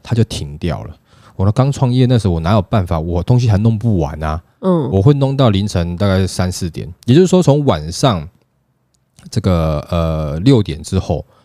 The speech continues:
Speaker 1: 我是没有冷气的。而且有的办公大楼它是没有窗的哦，就是你，你办公室内没有窗，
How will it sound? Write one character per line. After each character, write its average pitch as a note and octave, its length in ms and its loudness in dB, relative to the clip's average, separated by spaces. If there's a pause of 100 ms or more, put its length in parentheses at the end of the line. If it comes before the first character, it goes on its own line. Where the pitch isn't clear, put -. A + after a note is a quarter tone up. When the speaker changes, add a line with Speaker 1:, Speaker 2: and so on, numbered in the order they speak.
(140)
Speaker 1:
我 E2+ 140 -2
是 A#2 120 -4
没 G2 100 4
有 F#2 100 4
冷 F#2 200 0
气 - 300 -8
的。 - 100 -16 (680)
而 C3+ 80 0
且 C#3+ 80 6
有 F#2+ 100 2
的 F#2+ 60 -2
办 A#2+ 160 0
公 A#2 160 0
大 A#2 180 0
楼 E2+ 100 2
它 F#2 80 -2
是 G#2+ 80 0
没 E2+ 200 0
有 E2+ 180 0
窗 D#2 480 -4
的 D2 80 -10
哦， C2+ 240 -10
就 A#2+ 140 -4
是 A2 40 -2
你， D#2+ 240 -6
你 E2+ 60 -12
办 A2+ 160 0
公 G#2 80 -2
室 G#2 100 -6
内 G#2+ 200 2
没 D#2+ 160 -2
有 D2+ 100 -4
窗， D2+ 340 -10